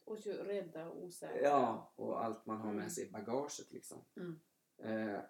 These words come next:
Speaker 2: så det har vi, tycker jag har varit häftigt att bidra till en mer förståelse liksom.
Speaker 1: Mm.
Speaker 2: Sådär. Och sen,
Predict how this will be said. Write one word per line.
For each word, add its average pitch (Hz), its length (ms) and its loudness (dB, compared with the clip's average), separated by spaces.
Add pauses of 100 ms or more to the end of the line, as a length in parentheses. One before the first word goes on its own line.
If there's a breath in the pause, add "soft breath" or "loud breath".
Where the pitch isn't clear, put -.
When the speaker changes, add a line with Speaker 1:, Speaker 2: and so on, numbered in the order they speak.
(220)
Speaker 2:
så 135 120 -2
det 170 260 8
har 127 160 6
vi, 117 420 4 (160)
tycker 110 220 -2 (120)
jag 90 160 0
har 87 80 -2
varit 101 260 -2
häftigt 110 280 -10
att - 140 -14
bidra 113 360 0
till 104 140 -6
en 101 140 -6
mer 98 240 -8 (340)
förståelse - 680 -4 (100)
liksom. - 280 -20 (380)
Speaker 1:
Mm. 170 320 -4 (100)
Speaker 2:
Sådär. - 180 -16 (920)
Och 120 140 -6
sen, 127 560 2